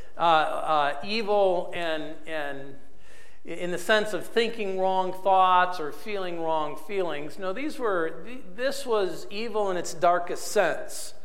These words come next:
uh, evil in action, uh, evil in, in sort of a, a terrorizing kind of a reality. This was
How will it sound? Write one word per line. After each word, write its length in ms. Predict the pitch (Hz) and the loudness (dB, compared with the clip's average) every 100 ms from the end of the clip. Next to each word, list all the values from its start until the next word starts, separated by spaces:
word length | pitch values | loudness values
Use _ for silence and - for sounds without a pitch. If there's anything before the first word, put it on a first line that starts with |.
| - - - - | -6 -6 -6 -4
uh, 180 | 135 139 156 - | -2 -2 -2 -4
evil 440 | 208 220 196 180 | -2 -2 4 4
in 240 | 175 180 175 | 4 0 -2
action, 680 | - 180 180 - - 160 120 107 - - - - - - - | 4 8 8 6 -2 -2 -4 -6 -6 -6 -6 -6 -6 -6 -4
uh, 200 | - 143 - | -2 -2 -2
evil 480 | 185 196 190 180 170 | -2 2 6 6 6
in, 120 | 151 | 0
in 180 | 165 165 | -4 -4
sort 320 | - 190 175 | 0 2 2
of 80 | 156 | 0
a, 240 | 143 143 | -2 -2
a 80 | 143 | -4
terrorizing 1120 | 139 - 214 202 180 170 160 147 143 147 139 | -4 0 4 6 6 8 6 6 0 -6 -6
kind 300 | 135 180 175 | -4 -2 0
of 80 | 160 | 0
a 80 | 156 | 0
reality. 760 | 147 151 151 151 151 139 120 123 | 0 4 6 8 6 4 0 -4
This 260 | 151 - | -4 -2
was 300 | 180 156 - | -2 -2 -2